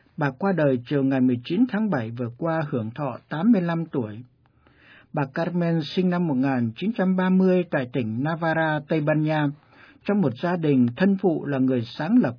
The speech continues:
công ty Herba, một trong những hãng về gạo quan trọng nhất tại nước này. Sau khi tốt nghiệp ngành hóa học tại Đại học Madrid và làm việc một thời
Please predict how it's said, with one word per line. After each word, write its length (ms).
công 200
ty 300
Herba, 580
một 280
trong 200
những 140
hãng 420
về 120
gạo 280
quan 280
trọng 260
nhất 240
tại 180
nước 220
này. 260
Sau 260
khi 160
tốt 180
nghiệp 300
ngành 340
hóa 320
học 100
tại 160
Đại 140
học 200
Madrid 480
và 120
làm 220
việc 240
một 180
thời 240